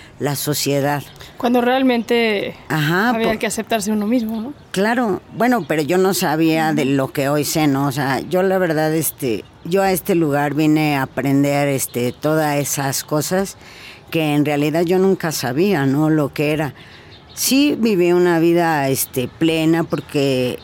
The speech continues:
Speaker 1: yo lo he dicho, ¿no? O sea, a mis terapeutas lo he dicho que yo disfruté mi niñez,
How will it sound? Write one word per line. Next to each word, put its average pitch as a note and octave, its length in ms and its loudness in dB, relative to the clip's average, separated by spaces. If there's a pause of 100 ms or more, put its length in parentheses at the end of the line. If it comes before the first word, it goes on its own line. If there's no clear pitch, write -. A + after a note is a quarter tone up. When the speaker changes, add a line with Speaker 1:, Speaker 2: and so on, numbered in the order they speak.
Speaker 1:
yo E3 300 2
lo D#3+ 180 2
he D3+ 140 2
dicho, D3 320 -2
¿no? C3 220 0
O C3 120 -2
sea, B2 200 -4
a C3 40 -2
mis C3 200 0
terapeutas C#3+ 760 0
lo C3+ 140 0
he C3+ 80 0
dicho B2 340 -4
que G#2+ 360 -6
yo D3 180 0
disfruté C#3 560 -2
mi C#3 100 4
niñez, C3+ 680 0